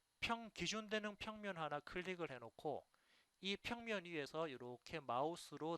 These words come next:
드래그 하시면서 적당한 위치로 이동을 할 수 있고요. 확인. 그런 다음에 어떻게?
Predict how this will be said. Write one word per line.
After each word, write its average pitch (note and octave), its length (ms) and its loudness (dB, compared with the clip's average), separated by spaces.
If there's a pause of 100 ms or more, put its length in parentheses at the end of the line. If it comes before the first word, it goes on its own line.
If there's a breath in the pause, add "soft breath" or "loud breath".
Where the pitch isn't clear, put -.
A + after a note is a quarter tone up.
드래그 E3+ 360 2
하시면서 D3 680 0 (400 loud breath)
적당한 F#3+ 600 4
위치로 C#3+ 520 -2
이동을 F3 440 0
할 C#3 100 -2
수 - 160 -8
있고요. G#2+ 600 -2 (840)
확인. D#3+ 320 4 (720 soft breath)
그런 A3 320 2
다음에 F#3 540 6
어떻게? F#3 680 0